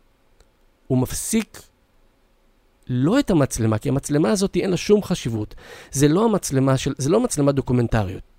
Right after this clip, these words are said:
דוקומנ-, כי זה לא, כי הסרט הדוקומנ-, דוקומנטרי, ראינו את המצלמה שלו, והייתה לו כבר מצלמה חיצונית. כלומר, המצלמה של הסרט הדוקומנטרי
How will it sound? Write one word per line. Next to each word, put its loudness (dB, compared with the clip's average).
דוקומנ-, -2
כי -4
זה 2
לא, 2
כי -2
הסרט 0
הדוקומנ-, 4
דוקומנטרי, 0
ראינו 2
את -4
המצלמה -2
שלו, 0
והייתה 0
לו 0
כבר -4
מצלמה 0
חיצונית. -2
כלומר, -2
המצלמה 0
של -4
הסרט -2
הדוקומנטרי 0